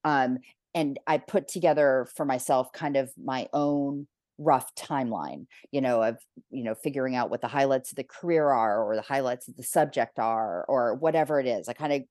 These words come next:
wrap my head around, I, I do my own research, um, to understand what I'm working in.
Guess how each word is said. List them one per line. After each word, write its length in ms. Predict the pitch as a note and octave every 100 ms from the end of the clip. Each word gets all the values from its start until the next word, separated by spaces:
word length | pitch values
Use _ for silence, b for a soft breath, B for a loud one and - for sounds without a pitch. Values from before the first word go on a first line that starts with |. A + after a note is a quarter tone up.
| _
wrap 240 | D3 C#3+ D3
my 120 | C#3+
head 220 | C3+ C3+
around, 560 | B2 A#2+ A2+ A2 A2 - _ _ _ _ _ -
I, 140 | F3 F3
I 100 | G3+
do 200 | F3+ A#3+
my 200 | A#3 G3+
own 140 | F3
research, 640 | D#3+ E3+ - A2+ - - _
um, 260 | D#3 C#3 B2+
to 100 | - -
understand 800 | F3+ G3 F#3+ - E3 D#3 D3 C3+
what 180 | D3+ C3+
I'm 160 | D3
working 320 | D#3 D#3+ C#3+
in. 220 | A#2 A2